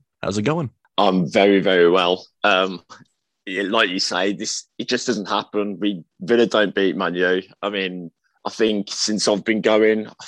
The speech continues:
Speaker 2: think we've beaten them once, and that was that, um, Gabby one at Old Trafford,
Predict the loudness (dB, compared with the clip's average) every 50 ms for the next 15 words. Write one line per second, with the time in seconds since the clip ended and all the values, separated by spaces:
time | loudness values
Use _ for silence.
0 | -10 -6 -4 -4 -4 -2 -4 -4 -4 0 0 2 2 2 0 0 0 0 0 -2
1 | -4 -6 -6 -2 0 0 0 0 -2 -6 -10 -10 -6 -2 0 0 0 0 -2 -4
2 | -4 -2 -2 0 -2 -2 -4 _ _ _ -8 -6 -6 -6 -8 -12 -12 -8 -6 -6
3 | -4 -4 -6 -6 -4 -4 -2 -2 -2 -4 -4 _ -6 -8 -8 -6 -6 -4 -4 -4
4 | -4 -4 -4 -4 -4 -4